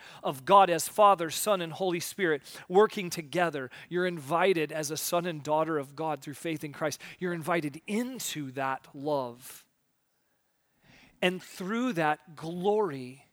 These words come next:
is given to you. And that is what we showcase to the world. When our kids were younger, I, I remember Amy and I noticing that anytime that we were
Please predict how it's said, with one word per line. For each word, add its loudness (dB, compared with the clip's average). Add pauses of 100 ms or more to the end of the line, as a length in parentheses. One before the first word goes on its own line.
(180)
is -4
given -4
to -14
you. -14 (340)
And -4
that 4
is -4
what -8
we -12
showcase -8
to -14
the -12
world. -6 (1800)
When -2
our 4
kids 4
were 0
younger, 0 (1400)
I, 4
I 2
remember 0
Amy -2
and 0
I 0
noticing -6
that -8
anytime -8
that -6
we -4
were -4